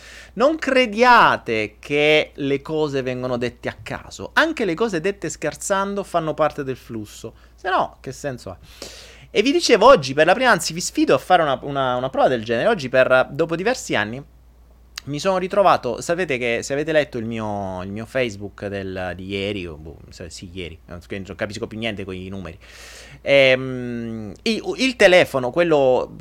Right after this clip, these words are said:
storico, quello dove avevo sopra-, fondamentalmente il WhatsApp, il, il Telegram, tutti i messenger italiani, quindi con un numero italiano che avevo da quattro vite praticamente, cioè veramente ce l'avevo da dieci anni quel numero,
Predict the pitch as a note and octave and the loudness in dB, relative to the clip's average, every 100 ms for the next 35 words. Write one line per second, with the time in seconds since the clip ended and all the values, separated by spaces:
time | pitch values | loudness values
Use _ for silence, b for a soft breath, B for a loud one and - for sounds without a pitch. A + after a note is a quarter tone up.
0 | A2+ - - E3 A#2+ G#2+ A2 G#2+ D#3+ D3 | -14 -8 6 8 8 4 -4 -2 0 0
1 | A#2+ A#2 B2 D#3 C3 A#2+ A2+ - C#3+ B2 | 2 0 2 2 2 2 0 -2 -8 -6
2 | A2+ - F3 F#3 F#3 G3+ A#3 A#3 E3+ C3 | -8 -6 -2 -2 2 2 2 0 0 0
3 | C#3+ C#3+ - E3+ E3 E3 - E3 D#3+ D#3 | -2 -2 2 4 4 2 0 4 6 4
4 | D3 C#3+ C#3+ C#3 B2+ E3 D#3 D#3 D3+ D3+ | 2 -2 0 -2 -2 2 4 4 4 2
5 | D3+ D3+ D3+ C4+ - G3+ C#3+ A2+ - B2 | 2 -2 -6 -8 -8 -4 4 4 2 -4
6 | A2 G#2+ G#2 G2 G2 b b b C#3+ C3+ | -6 -2 -2 0 -6 b b b -2 2
7 | A#2+ A2+ F#2+ G2 D3+ G#3+ b b b _ | 2 2 -2 -4 -10 -12 b b b _
8 | D#3 C#3+ C#3 D#3+ E3 D#3 E3+ G3 E3 C3+ | 0 0 2 2 4 0 0 2 2 2
9 | C3+ E3 C#3+ A2+ A#2 C3 A2+ G#2+ G2 C3 | 2 2 2 2 2 2 4 2 6 4
10 | A#2+ C#3+ C3 A2 G2+ F#2 G2 G2 G2+ G2 | 4 0 -2 -4 -6 -6 -6 -6 -6 -6
11 | G2 F#2 F#2+ G2+ G2+ G#2+ A#2 A2+ F#2+ G2 | -8 -8 -8 -4 -2 -2 -4 -6 -4 -4
12 | G2 G2+ G#2 G#2 G2+ F#2 F2+ F2+ F#2 F#2 | -2 -4 -4 -6 -6 -6 -8 -10 -10 -10
13 | F2+ D#3+ | -10 -12